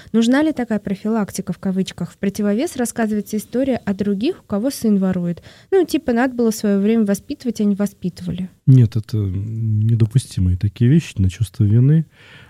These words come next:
Speaker 2: И вообще, когда <clears throat> мы ребёнку внушаем чувство вины, и потом ребёнок живёт на протяжении всей жизни с чувством вины, и, ну,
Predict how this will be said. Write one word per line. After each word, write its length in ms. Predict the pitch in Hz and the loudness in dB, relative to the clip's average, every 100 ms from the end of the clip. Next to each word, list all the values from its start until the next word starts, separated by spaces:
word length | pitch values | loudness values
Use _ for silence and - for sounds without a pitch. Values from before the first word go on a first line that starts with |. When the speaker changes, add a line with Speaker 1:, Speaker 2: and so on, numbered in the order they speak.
| _ 135 | _ -2
Speaker 2:
И 180 | 120 | 2
вообще, 280 | 104 110 127 | 4 4 0
когда 300 | 110 101 107 104 - | 0 2 4 2 0
<clears throat> 160 | _ - | _ 2
мы 460 | 135 113 110 110 110 | 4 6 6 4 4
ребёнку 420 | 107 113 101 101 | 2 2 0 0
внушаем 440 | 107 107 117 107 | 0 2 2 2
чувство 360 | - 113 - 117 | 2 -4 -2 0
вины, 320 | 113 135 160 | 2 4 2
и 40 | |
потом 300 | 113 101 98 | 2 0 0
ребёнок 420 | 98 101 107 95 101 | 0 2 2 2 2
живёт 420 | 98 104 98 - _ - - - - _ _ _ _ _ _ _ _ _ - | 4 4 2 -4 _ -20 -20 -20 -20 _ _ _ _ _ _ _ _ _ 2
на 100 | 143 | 4
протяжении 560 | 143 - 135 147 127 | 4 4 4 6 4
всей 280 | 123 139 123 104 - - 120 | 4 4 6 4 0 0 2
жизни 340 | 117 113 110 | 4 4 4
с 60 | 104 | 2
чувством 400 | - 110 - 120 | 0 -2 2 2
вины, 480 | 113 135 170 170 117 | 4 4 4 4 2
и, 280 | 110 110 104 | 2 2 2
ну, 380 | 113 123 107 | 2 2 0